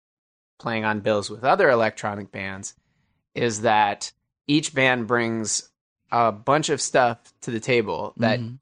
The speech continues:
Speaker 1: you don't have in your kit, so to speak.
Speaker 2: Right.
Speaker 1: So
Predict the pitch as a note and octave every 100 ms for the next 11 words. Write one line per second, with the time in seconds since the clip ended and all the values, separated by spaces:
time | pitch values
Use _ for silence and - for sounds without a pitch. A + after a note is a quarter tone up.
0 | _ A#2 B2 D3+ C#3 A2+ A#2+ A#2 G#2+ G#2
1 | G#2+ A2+ A#2+ A2 G#2 B2 _ _ _ _
2 | _ _ - A2 - - F#2+ - F#2 A2
3 | A2+ A#2 A#2 F#2+ _ _ _ _ - -
4 | B2+ A#2 A#2 B2